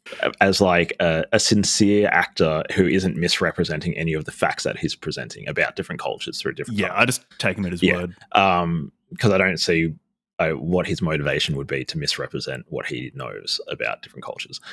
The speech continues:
Speaker 1: Um, it's just kind of, like, what he draws out of that
Speaker 2: I also
Speaker 1: body of
Speaker 2: know
Speaker 1: knowledge.
Speaker 2: nothing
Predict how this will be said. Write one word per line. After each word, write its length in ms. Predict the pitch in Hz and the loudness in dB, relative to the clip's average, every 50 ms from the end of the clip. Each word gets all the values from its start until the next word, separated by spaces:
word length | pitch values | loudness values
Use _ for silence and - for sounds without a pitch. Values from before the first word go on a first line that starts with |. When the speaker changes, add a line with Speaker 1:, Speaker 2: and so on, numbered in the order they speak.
| - - - - - | -18 -18 -8 -2 2
Speaker 1:
Um, 520 | 80 80 71 71 69 65 57 60 62 - _ _ _ _ _ _ _ _ _ _ _ _ _ _ _ - | 2 4 2 2 -2 -6 -10 -12 -14 -16 _ _ _ _ _ _ _ _ _ _ _ _ _ _ _ 2
it's 140 | 113 95 - | 2 4 4
just 200 | - 110 - - | 2 2 4 4
kind 200 | - 131 113 101 | 4 4 6 6
of, 60 | 98 | 6
like, 260 | 101 90 85 85 - - | 6 4 4 2 -2 -2
what 260 | 127 107 107 107 101 | 2 4 4 4 4
he 180 | - 123 107 98 | 4 4 4 4
draws 600 | 85 - 110 101 95 92 92 85 73 73 85 - - | 4 4 4 6 6 6 6 6 4 4 2 2 2
out 180 | 73 78 85 82 | 2 2 2 2
of 80 | 80 - | 2 2
that 140 | 87 82 | 2 4
Speaker 2:
I 60 | - 110 | 4 4
also 140 | 92 80 | 4 4
Speaker 1:
body 100 | - 110 | 2 2
of 60 | 98 95 | 2 0
Speaker 2:
know 80 | 92 92 | 0 0
Speaker 1:
knowledge. 180 | 92 90 87 | 0 -2 -2
Speaker 2:
nothing 100 | 101 98 | -2 -4